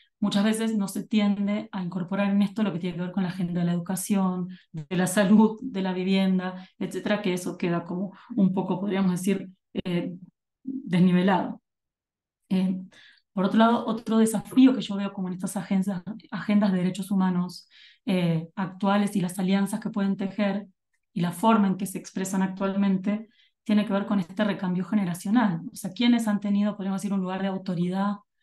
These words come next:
para, para hablar de los derechos humanos? ¿Quiénes los han encarnado, ¿no? En Argentina, las organizaciones de familiares, ¿no? Otras organizaciones con una tradición de lucha por los derechos políticos.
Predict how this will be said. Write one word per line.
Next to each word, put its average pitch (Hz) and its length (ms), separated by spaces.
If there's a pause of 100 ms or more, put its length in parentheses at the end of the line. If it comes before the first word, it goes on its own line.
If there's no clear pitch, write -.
(420)
para, 175 380 (220)
para 180 180
hablar 208 320
de 190 60
los 175 160
derechos 180 340
humanos? 180 220
¿Quiénes 220 200
los 196 140
han 214 80
encarnado, 208 920 (260)
¿no? 202 160
En 190 100
Argentina, 180 640
las 180 160
organizaciones 170 460
de 185 60
familiares, 190 600
¿no? 208 240 (360)
Otras 185 280
organizaciones 175 640
con 175 160
una 170 140
tradición 180 440
de 175 100
lucha 180 400 (320)
por 185 140
los 165 100
derechos 175 320
políticos. 226 640